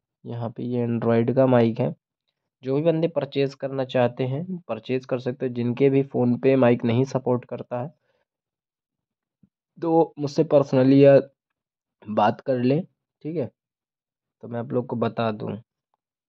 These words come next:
ठीक है? तो I hope मैं इसकी लिंक जहाँ तक दे दूँगा, या तो फिर मेरे को WhatsApp कर दें, तो मैं आपको वहाँ पे लिंक प्रोवाइड कर दूँगा। तो आप आईओएस वाला तो समझ ही गए होंगे, ठीक है?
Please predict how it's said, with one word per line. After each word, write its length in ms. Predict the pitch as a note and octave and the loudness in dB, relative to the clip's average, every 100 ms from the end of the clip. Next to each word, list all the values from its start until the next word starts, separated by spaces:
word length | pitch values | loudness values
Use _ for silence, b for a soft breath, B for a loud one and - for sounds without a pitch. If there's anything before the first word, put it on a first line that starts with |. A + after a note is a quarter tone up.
| _ _ _ _ | _ _ _ _
ठीक 160 | - F3 | -12 -8
है? 100 | C3 - _ _ _ _ _ _ _ _ _ _ _ _ _ _ | -8 -10 _ _ _ _ _ _ _ _ _ _ _ _ _ _
तो 380 | A2+ A2+ A2 A#2 | -14 -10 -6 -4
I 100 | A#2+ | -2
hope 440 | C3+ C#3 _ _ _ A#2 | -2 -2 _ _ _ -10
मैं 120 | A#2 | -8
इसकी 240 | A#2 - | -8 -4
लिंक 400 | C3+ C3+ C#3+ C#3 | 0 2 2 0
जहाँ 260 | B2 A2+ B2+ | -2 -2 -2
तक 100 | B2+ | -2
दे 200 | A#2 B2+ | 0 2
दूँगा, 200 | C3+ D#3+ | 2 2
या 200 | D3+ B2 | 4 4
तो 120 | B2 | 2
फिर 160 | B2 B2+ | -2 -2
मेरे 240 | B2 B2 | 0 2
को 140 | B2 B2+ | 4 4
WhatsApp 320 | A2+ A2+ C3 - | 4 2 -6 -8
कर 140 | A#2+ | -12
दें, 220 | A#2 C3 E3+ | -10 -8 -6
तो 100 | D#3 | -4
मैं 80 | |
आपको 220 | C3 C3 B2 | -4 -4 -4
वहाँ 180 | A2 - | -4 -6
पे 60 | |
लिंक 220 | A#2 A2+ A2 | -6 -6 -6
प्रोवाइड 340 | A2 A2+ C3+ | -6 -6 -6
कर 160 | C3 B2+ | -4 -4
दूँगा। 180 | C3+ D#3+ b b b _ | -4 -8 b b b _
तो 60 | D3+ | -2
आप 140 | D#3 - | 0 2
आईओएस 340 | C#3+ C#3 D3 | 4 6 6
वाला 180 | C#3+ C#3+ | 6 4
तो 100 | C#3 | 4
समझ 320 | C3+ B2+ C#3 | 0 2 4
ही 60 | C3+ | 4
गए 140 | C3+ | 4
होंगे, 300 | B2+ A#2+ A#2 - | 6 4 0 -6
ठीक 120 | F3 | -10
है? 140 | F#3 | -10